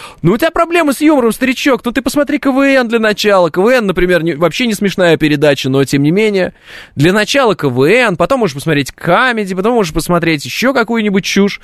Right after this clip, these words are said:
Может быть, хоть какие-то, э, зачатки юмора в тебе появятся. Ты научишься шутить. Узнаешь, что такое каламбур хотя бы. Для начала попробуй каламбуры.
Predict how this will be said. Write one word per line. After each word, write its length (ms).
Может 300
быть, 160
хоть 180
какие-то, 460
э, 640
зачатки 480
юмора 420
в 60
тебе 180
появятся. 600
Ты 200
научишься 480
шутить. 520
Узнаешь, 480
что 100
такое 140
каламбур 640
хотя 340
бы. 300
Для 160
начала 400
попробуй 340
каламбуры. 600